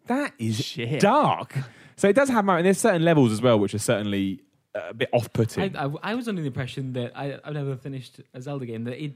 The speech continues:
Speaker 3: they just trap him in the Triforce or something and,
Speaker 1: Oh, no.
Speaker 3: and then, "I'll get you next time."
Speaker 1: <laughs> Link kills this guy.
Speaker 3: Stabs him in the head.
Speaker 1: Link is like Batman in Batman Returns. That guy's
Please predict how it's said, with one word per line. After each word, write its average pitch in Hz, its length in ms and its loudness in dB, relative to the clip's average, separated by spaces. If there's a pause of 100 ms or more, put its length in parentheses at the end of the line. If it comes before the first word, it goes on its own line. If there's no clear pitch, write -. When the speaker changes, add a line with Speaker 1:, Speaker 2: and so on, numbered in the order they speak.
(180)
Speaker 3:
they 139 100 -8
just 143 300 -12
trap 156 280 -10
him 147 100 -8
in 151 80 -6
the 147 60 -10
Triforce 151 580 -6
or 139 60 -8
something 135 360 -8
and, 127 140 -6
Speaker 1:
Oh, 165 180 6
no. 123 220 6
Speaker 3:
and 139 80 -2
then, 139 180 0 (160)
"I'll 156 200 2
get 202 180 0
you 220 100 0
next 233 360 0
time." 208 640 2
Speaker 1:
<laughs> - 40 -4
Link 165 320 6
kills 156 260 6
this 135 200 4
guy. 98 220 2
Speaker 3:
Stabs 143 80 -2
him 403 60 0
in 392 80 0
the 403 80 -2
head. 359 320 -6
Speaker 1:
Link 170 340 4
is 170 120 4
like 117 160 2
Batman 120 440 2
in 104 100 0
Batman 117 300 2
Returns. 117 300 2
That 170 80 4
guy's 101 220 0